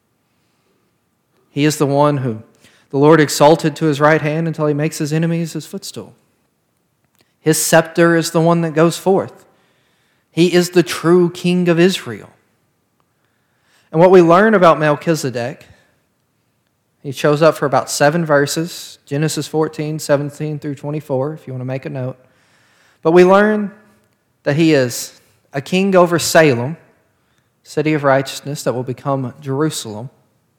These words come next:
And he is a priest of God Most High.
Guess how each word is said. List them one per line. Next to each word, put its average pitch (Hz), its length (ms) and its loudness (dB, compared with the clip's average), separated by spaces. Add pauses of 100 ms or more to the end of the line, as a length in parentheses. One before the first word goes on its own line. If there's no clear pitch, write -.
(1160)
And 135 140 -8
he 151 80 -2
is 147 140 -2
a 123 60 -4
priest 160 360 -6
of 123 80 -6
God 135 280 -2
Most 123 220 -10
High. 117 320 -12